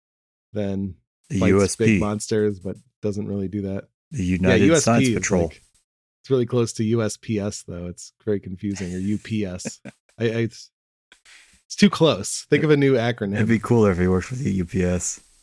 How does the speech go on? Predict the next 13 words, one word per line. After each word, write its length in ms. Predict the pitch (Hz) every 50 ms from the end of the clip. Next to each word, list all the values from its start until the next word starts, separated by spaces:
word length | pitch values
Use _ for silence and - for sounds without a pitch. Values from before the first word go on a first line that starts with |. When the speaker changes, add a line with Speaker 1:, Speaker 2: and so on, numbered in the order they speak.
| _ _ _ _ _ _ _ _ _ _ _ _ _ _ _ _ _ _
Speaker 1:
He's 100 | - 135
just 180 | 139 120 - -
delivering 420 | 131 117 113 110 113 123 120 120 120
shit. 300 | - - 123 123 120 -
Speaker 2:
Yeah. 260 | - 98 98 98 98 92
Speaker 1:
Ultraman's 300 | 120 120 120 120 120 110
like, 140 | 123 113
"Nah, 240 | - 120 127 127 123
I'm 60 | 127
not 160 | 131 135 131 117
gonna 140 | 127 123
move 260 | 113 117 120 120 110 110
at 120 | 110 104